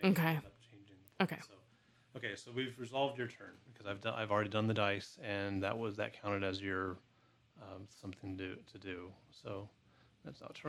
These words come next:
Speaker 1: Tony's turn. Tony got the nine of clubs. The community works consistently, and as a result, the project finishes early, or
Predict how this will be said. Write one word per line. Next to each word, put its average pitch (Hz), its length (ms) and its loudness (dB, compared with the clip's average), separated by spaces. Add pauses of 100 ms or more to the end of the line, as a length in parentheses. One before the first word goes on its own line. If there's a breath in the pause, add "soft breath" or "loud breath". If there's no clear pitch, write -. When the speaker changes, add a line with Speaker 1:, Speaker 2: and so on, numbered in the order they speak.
(120)
Speaker 1:
Tony's 156 300 6
turn. 131 420 6
Tony 117 220 4
got 107 140 0
the - 80 -2
nine 123 340 10
of 139 100 6
clubs. 95 440 2 (540 soft breath)
The 110 80 4
community 147 360 10
works 147 400 12
consistently, 156 560 8
and 117 120 6
as 127 180 8
a 139 60 6
result, 131 320 8
the 113 80 -2
project 120 360 6
finishes 143 420 6
early, 104 380 4
or 131 580 12